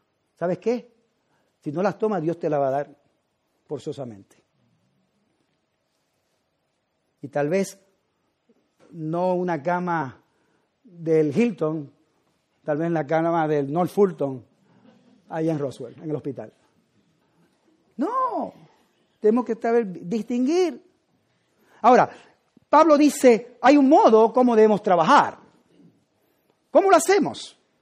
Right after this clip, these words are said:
Observen cómo continúa el versículo veintiocho. "Haciendo con sus manos lo que es bueno." Ese adjetivo bueno en el original, agatos,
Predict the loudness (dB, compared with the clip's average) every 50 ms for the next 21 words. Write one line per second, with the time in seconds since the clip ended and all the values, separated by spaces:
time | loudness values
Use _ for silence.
0 | _ -10 -8 -2 0 2 2 2 2 0 -2 -2 -2 -2 -2 -4 -2 -2 -2 0
1 | 0 -2 -2 -4 -4 -4 -4 -4 -4 -4 -2 -2 0 0 -2 -2 -8 -20 -20 _
2 | _ _ _ _ _ _ _ _ _ _ _ _ _ _ _ _ _ _ _ _
3 | _ _ _ _ _ 0 0 0 0 0 -4 0 2 2 2 2 2 -2 -2 -2
4 | -2 -2 -2 -2 -2 -4 -8 -6 -4 -4 -2 -2 0 0 0 0 0 -2 -2 -4
5 | -8 _ _ _ -20 _ _ _ _ _ _ _ _ _ -8 0 4 4 4 4
6 | 4 2 4 4 6 4 4 0 0 2 2 4 4 4 2 -2 -4 -10 -16 _
7 | _ _ _ _ _ _ _ -6 -6 -2 2 4 4 4 2 0 -4 -2 -2 -2
8 | -2 -2 -2 0 2 2 2 2 0 2 4 6 6 6 4 2 0 0 -2 -2
9 | -6 -12 _ _ _ _ _ _ -4 -2 0 2 2 2 2 2 2 2 2 2
10 | 2 2 4 4 6 6 4 4 0 -2 -2 -2 0 2 2 2 2 2 2 4
11 | 4 2 0 -2 -4